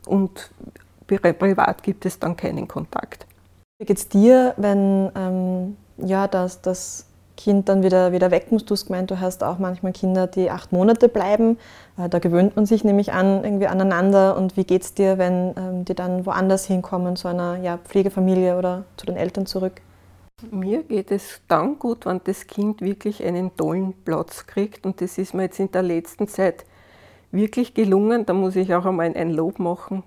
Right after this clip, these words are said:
Speaker 1: drin in meiner Dienststelle oder die Sozialarbeiterin, die das, diese, diese Pflegeeltern in Evidenz halten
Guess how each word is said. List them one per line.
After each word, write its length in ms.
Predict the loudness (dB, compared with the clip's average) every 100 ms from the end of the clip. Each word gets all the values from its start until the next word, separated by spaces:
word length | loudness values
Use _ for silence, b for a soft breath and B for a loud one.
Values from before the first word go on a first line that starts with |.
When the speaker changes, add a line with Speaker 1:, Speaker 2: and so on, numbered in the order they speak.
| -10
Speaker 1:
drin 320 | -8 -6 -8 -6
in 140 | -6
meiner 240 | -4 -6 -8
Dienststelle 760 | -6 -6 -8 -6 -6 -4 -6 -6
oder 260 | -8 -6 -6
die 280 | -6 -8 -10 b b b
Sozialarbeiterin, 1000 | -4 0 6 6 6 4 2 2 -2 -2
die 140 | -2 -2
das, 520 | -2 -4 -10 -18 -14 -8
diese, 500 | -8 -6 -4 -4 -8 _
diese 220 | -10 -6 -6
Pflegeeltern 760 | -2 -2 0 0 0 -2 -4
in 140 | -2 -2
Evidenz 600 | 0 -2 -2 -6 -6 -4
halten 300 | -4 -4